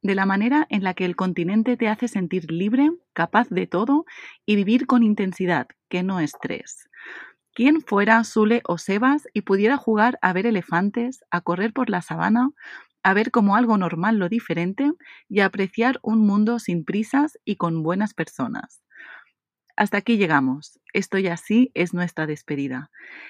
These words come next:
Encargarnos de Rompe la Línea ha sido un placer enorme y un aprendizaje constante. Esperamos haber dejado un pedacito de nosotros en este podcast,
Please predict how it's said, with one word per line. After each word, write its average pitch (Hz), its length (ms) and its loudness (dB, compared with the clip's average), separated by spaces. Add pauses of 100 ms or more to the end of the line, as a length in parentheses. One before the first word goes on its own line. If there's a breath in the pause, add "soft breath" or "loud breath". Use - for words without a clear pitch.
(140 loud breath)
Encargarnos 208 840 0
de 180 160 2
Rompe 208 280 0
la 190 140 0
Línea 208 400 0
ha 196 100 -2
sido 214 360 0
un 196 220 -4
placer 175 360 -6
enorme 196 480 0
y 185 140 -6
un 220 100 2
aprendizaje 180 640 -4
constante. 143 720 -6 (800)
Esperamos 214 640 0 (400 loud breath)
haber 214 240 0
dejado 220 380 0
un 208 140 0
pedacito 196 520 -4
de 190 100 -2
nosotros 185 580 -4
en 165 140 -4
este 165 220 -6
podcast, 254 600 -2